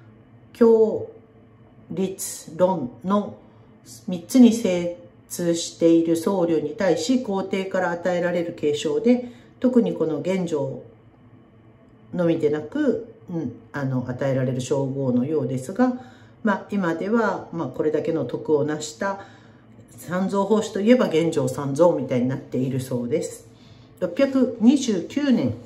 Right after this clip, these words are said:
にシルクロード陸路でインドに向かい、ナーランダ僧院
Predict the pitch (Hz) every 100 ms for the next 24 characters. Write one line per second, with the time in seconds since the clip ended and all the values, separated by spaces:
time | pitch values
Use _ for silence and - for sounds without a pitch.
0 | - - - - - 220 269 247 - 220
1 | 220 220 214 214 202 202 196 208 180 127
2 | - - 233 247 - - - - 247 226
3 | 185 156 147 135 160 170 220 - - -
4 | - - 202 208 208 208 202 202 - 208
5 | 196 190 165 139